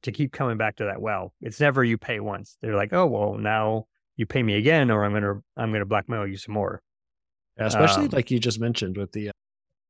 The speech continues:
Speaker 2: the executives. Now you can just get them every year. Just hit them up for your protection money.
Speaker 1: Yeah, your Christmas bonus.
Speaker 2: Mm, yeah.
Speaker 1: But whatever you're gonna do,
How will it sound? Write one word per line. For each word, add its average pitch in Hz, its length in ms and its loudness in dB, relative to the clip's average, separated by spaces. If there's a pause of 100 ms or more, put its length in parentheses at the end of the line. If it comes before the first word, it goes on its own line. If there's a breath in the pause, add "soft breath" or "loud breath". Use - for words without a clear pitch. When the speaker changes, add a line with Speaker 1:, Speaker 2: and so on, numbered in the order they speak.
(760)
Speaker 2:
the 117 260 0
executives. 120 840 -2
Now 139 120 2
you 151 120 4
can 139 140 0
just 117 260 0
get 120 160 0
them 110 120 -2
every 107 320 -2
year. 95 360 -6 (240)
Just - 160 -14
hit 113 160 -8
them 107 160 -4
up 104 180 -8
for 110 140 -4
your 98 200 -6
protection 107 520 -4
money. 98 300 -10 (340)
Speaker 1:
Yeah, 139 160 6
your 110 100 4
Christmas 120 340 0
bonus. 104 500 -6 (280)
Speaker 2:
Mm, 113 80 -8 (500)
yeah. 107 200 -8 (1040)
Speaker 1:
But 139 160 6
whatever 208 320 6
you're 175 140 8
gonna 135 200 8
do, 110 340 2